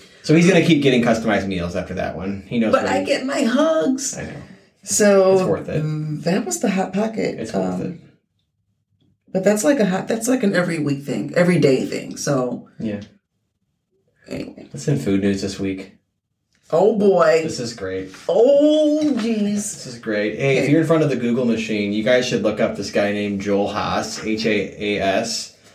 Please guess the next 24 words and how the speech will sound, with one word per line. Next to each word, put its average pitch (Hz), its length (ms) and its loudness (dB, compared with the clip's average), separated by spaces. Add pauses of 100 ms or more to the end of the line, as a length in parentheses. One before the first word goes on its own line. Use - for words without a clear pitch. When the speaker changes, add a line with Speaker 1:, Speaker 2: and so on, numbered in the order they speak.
(480)
Speaker 1:
Oh, 120 220 4
my 110 160 2
goodness. 101 680 -4
Uh, 107 640 2 (600)
Deanna, 135 300 0
I 120 120 2
don't 131 100 2
know 135 120 4
where 127 100 2
you 120 160 -2
found 113 260 0
this 117 160 2
guy, 101 360 2
but 101 340 -4
this 120 200 -4
is 135 140 -2
great. 107 200 0
This 110 120 -4
guy's 123 260 4
in 117 100 2
Washington, 110 440 0
D 110 100 0
C. 101 460 -4 (480)
Um, 110 600 0